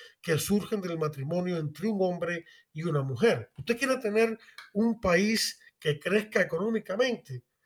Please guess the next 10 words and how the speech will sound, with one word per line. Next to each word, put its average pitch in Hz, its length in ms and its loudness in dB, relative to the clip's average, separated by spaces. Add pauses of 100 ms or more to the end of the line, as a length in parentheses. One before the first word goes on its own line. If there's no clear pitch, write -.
(180)
de 151 100 -2
una 190 140 4
manera 190 400 2
correcta 180 680 -2 (380)
para 139 320 2
todos, 151 540 2
¿no? 175 340 -6 (580)
Respete 147 540 -2
la 175 140 2
vida. 214 360 -2